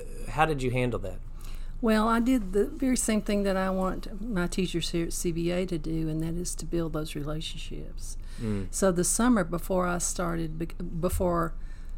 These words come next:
Speaker 2: I started my position, actually I was already te-,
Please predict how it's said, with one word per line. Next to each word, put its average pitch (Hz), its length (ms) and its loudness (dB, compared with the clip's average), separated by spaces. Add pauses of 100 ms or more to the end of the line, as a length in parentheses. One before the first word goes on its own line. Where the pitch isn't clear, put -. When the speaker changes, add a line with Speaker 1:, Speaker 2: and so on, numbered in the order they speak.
(280)
Speaker 2:
I 170 140 0
started 175 360 0
my 160 180 -2
position, 175 600 0
actually 185 400 2
I 170 80 2
was 165 160 0
already 165 300 0
te-, - 340 -2